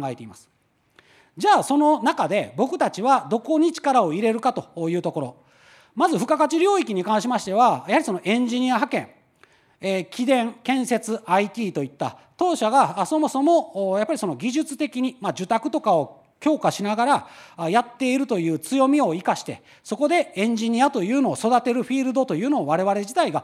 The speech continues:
持ってますよということもお客様にアピールしながらですね、えー、この技術者派遣事業というの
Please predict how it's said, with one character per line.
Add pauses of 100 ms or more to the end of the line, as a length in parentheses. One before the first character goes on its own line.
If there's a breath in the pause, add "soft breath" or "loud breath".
(140 loud breath)
持
っ
て
ま
す
よ
と
い
う
こ
と
も
お
客
様
に
ア
ピ
ー
ル
し
な
が
ら
で
す
ね、 (240 loud breath)
え
ー、
こ
の
技
術
者
派
遣
事
業
と
い
う
の